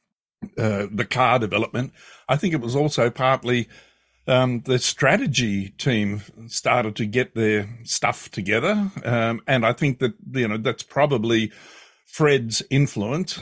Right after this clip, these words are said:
He's, you know, b-, was there for the first half of the season. And I think he said when he first came in, "I'm gonna spend the first month just looking and observing and seeing what needs to be done." And he's the sort of person that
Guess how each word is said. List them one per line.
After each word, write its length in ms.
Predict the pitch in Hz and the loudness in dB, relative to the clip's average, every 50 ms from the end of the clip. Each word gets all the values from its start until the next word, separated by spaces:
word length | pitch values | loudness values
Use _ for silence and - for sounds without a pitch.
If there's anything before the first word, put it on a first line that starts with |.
| - 135 | -12 -6
He's, 280 | 120 117 113 107 - - | -4 -2 -2 -2 -4 -4
you 100 | 120 113 | -2 0
know, 100 | 110 110 | 0 0
b-, 380 | 110 127 123 - 101 113 104 113 | 0 0 -2 -6 -6 -10 -6 -2
was 200 | 117 120 104 - | 0 0 0 2
there 220 | 127 127 127 120 | 2 4 4 2
for 100 | - - | 2 -2
the 80 | 107 110 | -6 -4
first 320 | - - 131 131 127 - | 0 0 0 0 0 0
half 260 | 123 123 117 110 - 120 | 2 2 2 2 2 0
of 80 | 98 | -4
the 100 | 95 101 | -4 -4
season. 400 | - - 117 117 113 113 123 110 | -2 0 2 2 2 2 2 2
And 140 | 110 107 107 | 2 2 2
I 120 | 104 107 | 2 2
think 180 | 107 - 123 110 | 2 0 -2 -2
he 160 | - - 95 | -2 -4 -4
said 240 | - - 131 139 107 | 0 0 0 0 0
when 100 | 95 95 | 0 -2
he 60 | 98 | -2
first 320 | 98 - 113 110 101 - - | 0 2 0 0 0 0 0
came 200 | 113 104 101 113 | 0 2 2 2
in, 140 | 123 110 | 2 2
"I'm 140 | 98 107 110 | 2 2 2
gonna 180 | 101 107 104 104 | 2 0 0 0
spend 320 | - - - 117 110 101 | -2 0 2 2 2 2
the 80 | 101 95 | 0 0
first 340 | - 123 113 110 104 - 135 | 0 0 0 0 0 -4 -2
month 400 | 120 120 117 117 - - - - | -2 -2 -2 -2 -6 -10 -10 -2
just 340 | - 139 110 - - - | -2 -2 -2 -2 -6 -10
looking 500 | 104 110 127 147 135 - 107 104 107 104 | -8 -2 0 0 0 0 -2 -2 0 0
and 100 | 104 104 | 0 0
observing 680 | 107 98 98 101 110 127 127 131 123 104 104 98 98 101 | -2 -2 -2 0 2 2 4 4 4 2 2 0 0 0
and 360 | 101 101 104 101 101 98 98 - | -2 -2 -2 -2 -2 -4 -6 -8
seeing 380 | - - - 127 113 110 107 104 | -8 -4 -2 0 2 2 2 2
what 200 | 104 107 - - | 0 0 -2 0
needs 320 | 110 110 110 95 - - | 0 0 0 0 -2 -6
to 60 | - 92 | -6 -4
be 120 | 95 98 | -4 0
done." 400 | 98 135 143 101 82 98 110 113 - - - _ _ _ _ _ _ _ _ _ _ - | 0 2 0 0 0 -2 -6 -8 -10 -20 -20 _ _ _ _ _ _ _ _ _ _ -4
And 140 | 131 113 | -2 2
he's 240 | 113 156 147 127 - | 2 2 2 0 -4
the 80 | 139 123 | -6 -6
sort 300 | - - 196 180 131 113 | 0 2 2 2 2 2
of 80 | 98 | 0
person 400 | - 131 123 120 - - 117 110 | 2 2 4 4 2 2 0 2
that 280 | 113 113 113 110 - | 2 0 0 -2 -4